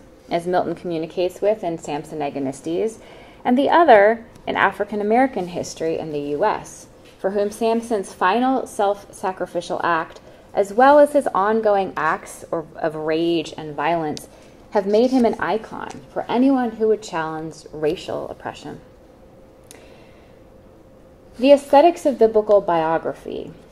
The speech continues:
including Samson, rest uncomfortably with modern sensibilities. Where we seek cohesion, character development, explanations of inner experience,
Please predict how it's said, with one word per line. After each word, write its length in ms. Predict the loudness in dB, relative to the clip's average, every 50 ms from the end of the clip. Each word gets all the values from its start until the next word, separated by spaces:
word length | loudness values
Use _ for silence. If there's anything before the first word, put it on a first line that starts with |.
| -18 -14 -12
including 460 | -12 -8 -4 -2 0 0 0 0 -4
Samson, 680 | -6 -8 -8 -8 -8 -8 -8 -8 -6 -6 -6 -8 -10 -14 -20 -10 0
rest 340 | 4 4 4 4 2 -6 -8 -6
uncomfortably 920 | -4 -4 -4 -6 -8 -10 -10 -10 -10 -10 -6 -4 -4 -4 -2 -4 -4 -4 -4
with 200 | -6 -8 -8 -6
modern 380 | -4 -2 -2 -2 -4 -6 -8
sensibilities. 1080 | -8 -8 -8 -8 -10 -10 -12 -8 -6 -6 -4 -4 -6 -6 -8 -10 -12 -14 -16 -20 -20 -20 -20 -20 -20 -20 -20 -20 -20 -20 -20 -10 0
Where 180 | 6 6 8 8
we 160 | 8 6 4
seek 300 | 2 0 -2 -2 -2 -2
cohesion, 920 | 0 2 2 2 2 0 -4 -2 0 0 0 -2 -2 -4 -6 -6 -8 -12 -14 -18
character 580 | -16 -6 0 4 6 6 6 4 2 -4 -4
development, 720 | -4 -4 -4 -4 -2 -2 -2 -4 -6 -6 -8 -8 -8 -6 -2 -2
explanations 840 | -2 -2 -4 -6 -4 -2 0 2 2 0 0 -2 -6 -10 -8 -6
of 160 | -8 -8 -8 -10
inner 180 | -10 -8 -8
experience, 880 | -10 -10 -12 -14 -18 -10 -6 -4 -2 0 0 0 0 -2 -6 -8 -12